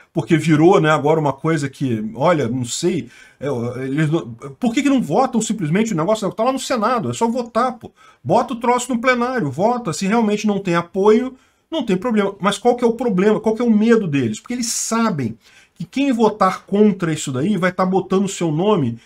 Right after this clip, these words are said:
em algo impopular. Como eu falei, muita gente gostou desse M P. Por isso que eles querem que devolva, eles querem que nem comece. Por quê? Porque eles não querem fazer o óbvio, ir lá e votar. Bota pra votar M P.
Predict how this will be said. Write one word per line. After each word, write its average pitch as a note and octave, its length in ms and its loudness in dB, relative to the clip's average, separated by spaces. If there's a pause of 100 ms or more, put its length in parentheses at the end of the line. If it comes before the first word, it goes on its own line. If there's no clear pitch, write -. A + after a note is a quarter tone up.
(120)
em F#3 160 0
algo G3+ 280 2
impopular. F#3+ 640 -4
Como G3 160 -2
eu A#3 40 -2
falei, A3+ 440 -2 (180)
muita C#4+ 560 2
gente A3+ 380 0
gostou A#3 560 0
desse A3+ 260 -2
M A#3+ 160 0
P. G3 320 -8 (300)
Por A#3+ 160 2
isso D4+ 240 0
que C4 60 -4
eles A3+ 160 -2
querem A3 280 0
que A3 120 -2
devolva, F3 640 2
eles C#3+ 160 -6
querem G#3+ 180 0
que G#3+ 80 -4
nem A#3 120 2
comece. A3 520 0
Por A#3 220 -14
quê? C#3 240 -4 (240)
Porque D4 160 -4
eles D4 120 0
não C#4 140 0
querem A#3 500 0
fazer A#3+ 140 0
o C4+ 100 0
óbvio, F3 380 2
ir C4 80 -2
lá A3 280 0
e A3+ 60 2
votar. G#3+ 560 -4
Bota G#3+ 400 -4
pra A3+ 220 -4
votar A#3 420 -4
M A#3+ 160 -4
P. A#3 300 -8